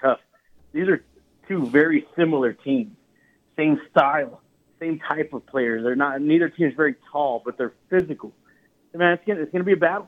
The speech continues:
There's not gonna be anything easy. And, man, the way the refs are letting them play, you couldn't dribble. E-,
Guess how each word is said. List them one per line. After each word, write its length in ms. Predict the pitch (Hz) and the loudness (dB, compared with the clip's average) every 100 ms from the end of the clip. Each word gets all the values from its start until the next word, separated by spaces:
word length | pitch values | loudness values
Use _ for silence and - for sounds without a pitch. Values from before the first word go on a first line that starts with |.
| - | -10
There's 160 | 120 135 | -4 -2
not 120 | 165 | 0
gonna 120 | 170 | 0
be 140 | 160 156 | 2 2
anything 320 | 175 185 170 | 0 -2 -4
easy. 420 | 180 175 143 123 - - _ _ _ - | -2 0 0 -2 -10 -20 _ _ _ -2
And, 180 | 151 | 0
man, 200 | 175 196 | 2 0
the 60 | 160 | -2
way 160 | 165 208 | 0 0
the 120 | 208 | -2
refs 400 | 175 160 185 185 | -2 0 0 -2
are 60 | 160 | -6
letting 220 | 175 185 | -6 -4
them 140 | 165 | -8
play, 160 | - 185 | -4 -4
you 140 | 214 | -4
couldn't 420 | 240 240 233 160 123 | -4 -4 -4 -10 -8
dribble. 480 | 123 139 190 - _ _ _ _ _ _ _ | 0 0 0 -10 _ _ _ _ _ _ _
E-, 40 | - | -8